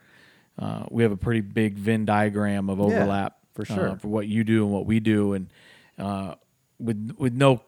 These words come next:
Speaker 1: no competition at all. I mean,
Speaker 2: No.
Speaker 1: we're not at all competing against each other or
Speaker 2: You're
Speaker 1: with
Speaker 2: not
Speaker 1: each
Speaker 2: in
Speaker 1: other.
Speaker 2: business.
Speaker 1: That's right. <laughs>
Speaker 2: You know
Speaker 1: That's
Speaker 2: what I
Speaker 1: right.
Speaker 2: mean? Like, you're just
Speaker 1: Right.
Speaker 2: trying to get people to go to other businesses, and so
Speaker 1: Right.
Speaker 2: am I.
Speaker 1: So, you know, I, I've always appreciated what,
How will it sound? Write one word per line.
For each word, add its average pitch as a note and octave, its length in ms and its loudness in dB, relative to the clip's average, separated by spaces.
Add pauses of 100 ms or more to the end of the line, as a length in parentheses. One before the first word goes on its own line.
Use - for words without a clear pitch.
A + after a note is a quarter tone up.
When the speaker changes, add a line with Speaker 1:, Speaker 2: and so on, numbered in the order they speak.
(120)
Speaker 1:
no C#3 240 0
competition A#2+ 580 -2
at G2+ 60 0
all. A2 260 6
I - 40 2
mean, A2 80 4
Speaker 2:
No. G#2+ 60 2
Speaker 1:
we're A#2 80 4
not A#2 280 2
at G#2 100 0
all A2 320 4
competing A#2+ 500 -2
against A#2 280 -2
each G#2+ 180 -6
other A#2 220 0
or B2+ 40 0
Speaker 2:
You're F#3+ 120 8
Speaker 1:
with G#3 60 6
Speaker 2:
not G#3+ 180 8
Speaker 1:
each - 20 4
Speaker 2:
in - 60 8
Speaker 1:
other. - 100 6
Speaker 2:
business. D3 540 4 (160)
Speaker 1:
That's C#3+ 180 2
right. F#3 140 6 (140)
<laughs> - 120 -20
Speaker 2:
You D#3+ 140 6
know F3+ 80 12
Speaker 1:
That's F3+ 160 12
Speaker 2:
what - 20 12
I F3 40 12
Speaker 1:
right. G#3+ 100 12
Speaker 2:
mean? A3+ 100 8
Like, D#3+ 220 10
you're F#3+ 180 10
just C#3+ 200 8
Speaker 1:
Right. A2 40 -2
Speaker 2:
trying F3+ 180 8
to E3+ 40 4
get E3 180 2
people F3 220 6
to D#3+ 80 4
go D#3+ 100 8
to D#3 80 8
other D3 240 10
businesses, B2+ 540 4
and A2 80 0
so C3+ 160 8
Speaker 1:
Right. C3 60 8
Speaker 2:
am A#2+ 80 6
I. G#2 280 2 (300)
Speaker 1:
So, B2+ 540 2 (100)
you F3+ 120 -4
know, A#2 400 0
I, - 120 -12 (200)
I've C3 200 0
always C#3 260 6
appreciated B2 580 0
what, A#2 220 0